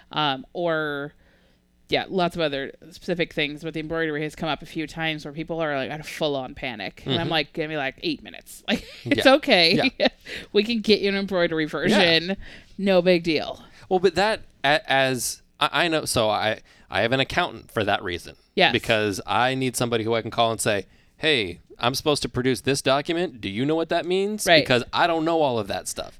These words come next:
Speaker 1: Yes.
Speaker 2: And, uh, my, the guy that works on my car, like,
Speaker 1: Yeah.
Speaker 2: that's an important
Speaker 1: Yeah.
Speaker 2: job to me because I don't know about all that stuff, and I
Speaker 1: Yeah.
Speaker 2: need somebody I can trust, and that, so having that person,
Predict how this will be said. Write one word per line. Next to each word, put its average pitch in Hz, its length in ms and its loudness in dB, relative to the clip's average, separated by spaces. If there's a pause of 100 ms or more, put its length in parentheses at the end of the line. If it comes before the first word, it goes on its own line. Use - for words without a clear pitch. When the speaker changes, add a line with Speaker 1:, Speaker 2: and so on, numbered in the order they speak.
Speaker 1:
Yes. - 420 2
Speaker 2:
And, 107 640 0 (180)
uh, 98 400 -4 (260)
my, 98 360 -6
the - 80 -6
guy 113 240 -2
that 117 180 -6
works 131 240 -4
on 143 80 0
my 147 100 -2
car, 127 540 -2 (100)
like, 127 240 -6
Speaker 1:
Yeah. 165 220 4 (160)
Speaker 2:
that's 117 300 2
an 151 80 2
important 139 720 -2
Speaker 1:
Yeah. 214 240 6
Speaker 2:
job 190 280 2
to 147 120 -2
me 117 160 0
because 120 240 -2
I 127 120 2
don't 147 200 0
know 156 240 2
about 135 180 2
all 110 140 0
that 107 160 -6
stuff, - 260 -6
and 113 100 -2
I 170 40 4
Speaker 1:
Yeah. 156 140 6
Speaker 2:
need 151 100 -2
somebody 127 260 -2
I 113 80 -2
can 110 140 -10
trust, - 480 0 (120)
and 110 200 -6
that, 107 220 -6 (420)
so 127 340 2
having 175 480 0
that 123 180 -4
person, 113 600 -6